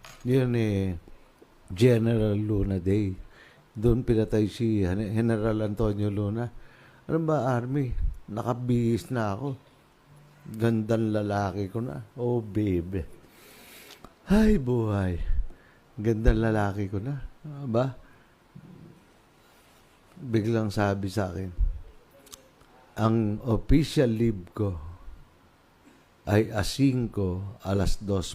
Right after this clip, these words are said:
media ng hapon. Kaya alas dos media ka pa ng hapon, <laughs> magiging mayor." Ayun. Kaya nung alas dos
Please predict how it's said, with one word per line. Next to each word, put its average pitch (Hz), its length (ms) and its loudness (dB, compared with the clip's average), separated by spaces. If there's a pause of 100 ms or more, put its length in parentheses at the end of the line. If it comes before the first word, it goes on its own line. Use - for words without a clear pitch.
media 98 640 -2 (320)
ng 95 240 0
hapon. 82 480 -4 (1040)
Kaya 98 640 0 (160)
alas 110 400 10
dos 113 320 0
media 113 320 0
ka 98 160 -6
pa 104 160 -6
ng 95 240 -4
hapon, 101 480 -4 (1200)
<laughs> - 1040 6
magiging 117 560 2
mayor." 95 400 2 (960)
Ayun. 101 320 0 (1200)
Kaya 104 320 -2
nung 107 160 -2
alas 110 240 0
dos 113 240 0